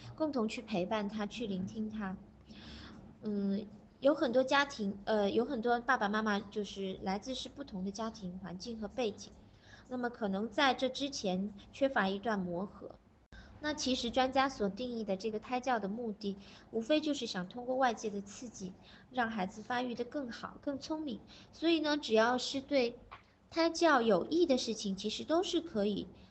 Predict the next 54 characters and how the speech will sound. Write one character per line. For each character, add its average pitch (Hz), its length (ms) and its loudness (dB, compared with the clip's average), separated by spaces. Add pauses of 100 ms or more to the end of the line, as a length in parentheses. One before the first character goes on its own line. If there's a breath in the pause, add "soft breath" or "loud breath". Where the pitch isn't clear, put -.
啊， 233 120 -2
对 285 180 2
胎 285 180 4
儿 254 120 8
有 220 160 4
益 269 140 2
的 240 100 4
事 208 140 -4
情， 185 160 -6
其 - 140 -8
实 233 80 -4
都 311 180 2
是， 320 160 -2
都 285 140 4
是 294 100 -4
可 - 160 -2
以 180 160 -2 (300)
这 196 160 -4
个 180 320 -2 (340 loud breath)
归 254 160 10
入 247 160 2
胎 294 220 -2
教 294 180 2
的 214 100 -2 (200)
范 233 200 0
畴 - 360 -10
的。 - 100 -12 (520 loud breath)
比 202 120 -2
如 196 120 2
说 240 420 6
怀 240 160 0
孕 269 140 -2
前 247 160 0
的 269 80 2
准 220 280 2
备 285 200 4
啊， 269 460 4
怀 220 160 2
孕 262 300 -2
的 220 160 0
这 233 200 0
个 208 260 2 (260 loud breath)
环 208 200 4
境 339 160 0
的 302 100 4
改 175 260 2
善 294 340 2
啊， 226 160 4
情 214 240 -2
绪 277 160 -2
的 240 120 -2
调 208 300 0
节 214 360 0
啊， 220 260 4